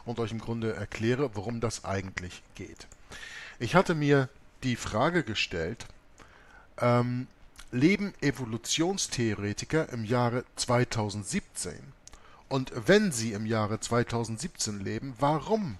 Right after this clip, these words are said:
leben sie im Jahre zweitausendsiebzehn? Der Punkt, über den Brett und ich miteinander gesprochen hatten und den ich hier jetzt auch an euch weiter unterbreiten möchte, ist ja der folgende.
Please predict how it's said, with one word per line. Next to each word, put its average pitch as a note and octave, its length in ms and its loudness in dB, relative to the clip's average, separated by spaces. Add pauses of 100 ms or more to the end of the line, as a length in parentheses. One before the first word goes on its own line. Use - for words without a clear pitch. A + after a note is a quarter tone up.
leben G2+ 300 -2
sie F2+ 160 -10
im F2+ 140 -10
Jahre E2+ 320 -6
zweitausendsiebzehn? - 1040 -10 (960)
Der B2 120 4
Punkt, G#3+ 260 2
über B2+ 180 2
den A2 200 0
Brett C#3 240 2
und A#2+ 100 -8
ich - 160 -8
miteinander A#2 400 -2
gesprochen G#2 560 -4
hatten E2+ 300 -8 (1120)
und A2+ 180 -2
den A2+ 160 -2
ich A2 120 -8
hier C3+ 180 2
jetzt G#2 260 -2
auch A2+ 300 -2
an G2 180 -10
euch - 360 -2 (140)
weiter G#2 300 2
unterbreiten F#2+ 640 -4
möchte, A2+ 380 -8 (120)
ist - 200 -6
ja F2+ 140 -2
der G2+ 140 -6
folgende. D#3 440 -4